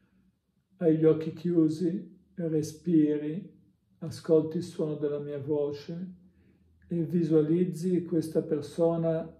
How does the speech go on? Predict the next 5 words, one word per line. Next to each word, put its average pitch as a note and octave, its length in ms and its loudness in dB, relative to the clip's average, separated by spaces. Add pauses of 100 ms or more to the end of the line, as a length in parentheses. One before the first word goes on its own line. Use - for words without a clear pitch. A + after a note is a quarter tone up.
(100)
specifica D#3+ 920 -2
che D#3 180 -8
tu E3+ 200 -4
desideri D3+ 540 -2
attrarre. F3 880 -10